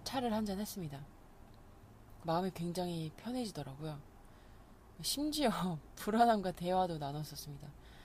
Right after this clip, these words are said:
그러니까 지난 시간을 굉장히 돌아보게 되더라고요. 저는 이렇게 여행도 많이 했었고, 여러 가지 모험도 많이 하고, 시도도 많이 했었는데,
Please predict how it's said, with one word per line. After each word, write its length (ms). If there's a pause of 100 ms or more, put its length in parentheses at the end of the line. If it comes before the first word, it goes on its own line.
(200)
그러니까 160
지난 320
시간을 720
굉장히 380
돌아보게 500
되더라고요. 580 (2750)
저는 640 (280)
이렇게 220
여행도 540
많이 360
했었고, 580
여러 220
가지 420
모험도 600
많이 280
하고, 200
시도도 420
많이 380
했었는데, 580